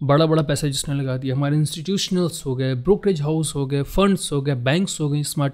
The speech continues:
मनीज, कहीं ना कहीं बात सही भी है because जब शुरुआती फेज में हम लोग पहुंचते हैं मार्केट में, उस वक्त स्मार्ट मनी किसको बोला जाता था? So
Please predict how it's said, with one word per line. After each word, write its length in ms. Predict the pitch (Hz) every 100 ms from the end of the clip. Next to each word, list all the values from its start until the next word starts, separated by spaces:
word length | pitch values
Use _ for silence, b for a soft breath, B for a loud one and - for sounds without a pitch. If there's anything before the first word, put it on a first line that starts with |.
| 131
मनीज, 260 | 123 123 B B B
कहीं 160 | 151 165
ना 80 | 175
कहीं 240 | 175 180
बात 220 | 170 175
सही 220 | - 151
भी 100 | 175
है 140 | 160 175 - _ -
because 420 | 151 165 190 196 - -
जब 160 | 135 185
शुरुआती 600 | - 156 147 160 160 240
फेज 320 | - 190 170
में 80 | 180
हम 80 | 175
लोग 160 | 185 160
पहुंचते 320 | 139 135 185
हैं 80 | 165
मार्केट 340 | 120 - 117
में, 200 | 143 185 b b _
उस 240 | 247 - 240
वक्त 180 | 240 -
स्मार्ट 400 | - - 175 214 -
मनी 160 | 180 190
किसको 320 | 165 - 202
बोला 220 | 156 143
जाता 280 | 131 127 127
था? 200 | 165 220 B B -
So 280 | - 233